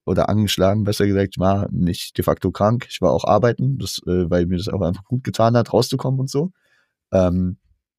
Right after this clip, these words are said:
und ja, trotzdem hab ich mich dann morgens einfach ins Sofa,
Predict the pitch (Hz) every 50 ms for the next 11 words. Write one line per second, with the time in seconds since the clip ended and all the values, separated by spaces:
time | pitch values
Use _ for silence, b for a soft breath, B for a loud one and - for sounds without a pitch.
0 | _ _ _ _ _ _ _ _ _ _ _ _ - 107 101 101 98 - - -
1 | - _ _ - 107 101 - - 131 - - 135 120 127 127 - 127 127 120 117
2 | 117 127 135 135 - - 135 123 117 113 - 131 147 147 - 107 - -